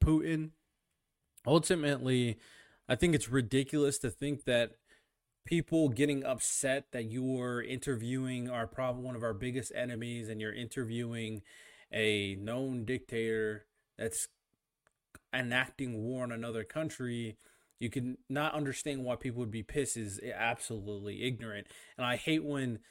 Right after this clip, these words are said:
conservatives and Republicans kinda come at a, come at a,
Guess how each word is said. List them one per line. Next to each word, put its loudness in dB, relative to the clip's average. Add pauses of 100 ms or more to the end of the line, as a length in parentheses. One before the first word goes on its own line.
(120)
conservatives 2
and -6
Republicans -4
kinda -6
come -6
at -4
a, 0 (360)
come 0
at 2
a, 0